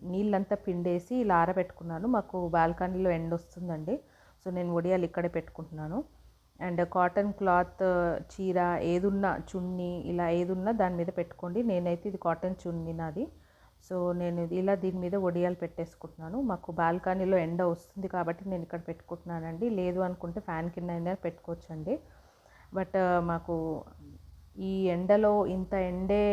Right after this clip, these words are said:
మండే ఎండలో పెడితేనే నాకు వన్ డే కన్నా ఎక్కువే పట్టింది ఇది డ్రై అవ్వడానికి. And అందులోనూ మీరు ఫ్యాన్ కింద పెడితే గనక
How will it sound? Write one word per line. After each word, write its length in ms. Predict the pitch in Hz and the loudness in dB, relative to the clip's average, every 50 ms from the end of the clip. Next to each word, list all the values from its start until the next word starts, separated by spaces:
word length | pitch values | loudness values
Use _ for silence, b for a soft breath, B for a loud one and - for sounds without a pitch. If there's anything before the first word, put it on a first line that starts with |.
| 202 202 202 196 196 190 | 6 6 6 6 6 4
మండే 460 | 190 185 175 170 180 202 196 208 208 202 | 4 4 2 2 2 4 6 6 6 6
ఎండలో 380 | 180 175 180 185 190 208 202 | 4 4 4 4 4 4 4
పెడితేనే 640 | 202 196 180 175 185 - 185 180 180 190 208 262 285 | 4 2 0 0 0 -2 -2 -2 -2 0 2 2 2
నాకు 340 | 254 220 202 - - 190 185 | 2 2 0 -2 -2 -2 0
వన్ 220 | 180 175 170 170 | 2 2 2 2
డే 100 | 170 180 | 2 2
కన్నా 280 | 185 - 196 190 196 185 | 0 0 -2 -2 0 0
ఎక్కువే 260 | 170 - - 190 190 | 0 0 0 -2 0
పట్టింది 540 | 190 - 165 - - - 170 175 165 175 214 | 0 0 -4 -4 -4 -8 -6 -4 -2 -2 0
ఇది 580 | 269 269 220 185 175 165 160 160 160 156 - - 170 | 0 0 0 0 0 -2 0 -2 -2 -4 -4 -4 -4
డ్రై 280 | 165 190 180 170 170 | 2 4 6 6 6
అవ్వడానికి. 640 | 180 170 170 165 170 165 160 165 - - 220 285 349 - B B B B B B B B B 185 | 6 6 4 2 0 -2 -4 -6 -6 -4 -4 -4 -4 -6 B B B B B B B B B -4
And 140 | 190 185 180 | 0 4 4
అందులోనూ 640 | 170 175 185 190 208 214 214 208 208 214 214 214 220 | 4 4 4 4 4 6 6 6 6 6 4 2 2
మీరు 220 | 220 202 185 185 | 4 2 2 2
ఫ్యాన్ 320 | 185 - 185 165 170 185 185 | 0 0 2 2 2 0 0
కింద 200 | - 196 196 196 | -2 0 2 2
పెడితే 380 | 185 190 180 175 175 185 180 | 2 2 0 0 0 -2 0
గనక 420 | 175 165 160 165 165 - 247 311 | 0 0 0 -2 -2 0 0 0